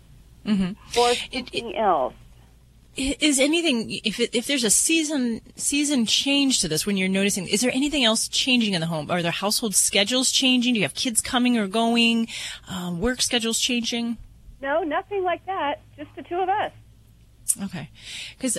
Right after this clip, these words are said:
Speaker 1: that would be hard. I-, if there were some changes, like, often I will see cats that will do this kind of back to school. You know, kids go back to school. The whole household, uh, dynamics have changed.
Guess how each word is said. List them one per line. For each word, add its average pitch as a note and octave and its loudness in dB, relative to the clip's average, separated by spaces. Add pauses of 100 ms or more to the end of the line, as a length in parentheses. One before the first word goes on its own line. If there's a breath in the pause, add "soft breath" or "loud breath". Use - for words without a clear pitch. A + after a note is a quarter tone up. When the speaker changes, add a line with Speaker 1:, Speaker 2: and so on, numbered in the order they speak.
(160)
Speaker 1:
that C#4 -2
would D4+ 0
be C#4 4
hard. G#3+ 2
I-, F#3+ 2
if - 0
there A3+ 4
were A#3+ -2
some G3 2
changes, E3 -2
like, F#3+ 0
often A#3 2
I F3+ 2
will A3 4
see F3+ 2
cats E3 -2
that F#3 -4
will F#3 -2
do G#3 2
this F3+ 2
kind F#3+ -6
of A3+ -4
back F#3 -2
to - 4
school. A#3+ 0
You G3 -2
know, F3 0
kids G3+ 0
go F#3 0 (320 loud breath)
back D#3+ -4
to A3 2
school. G#3 0
The G3 -6
whole B3+ 2
household, A3 0
uh, F#3 -2
dynamics F#3 0
have F#3 -4
changed. F#3 -4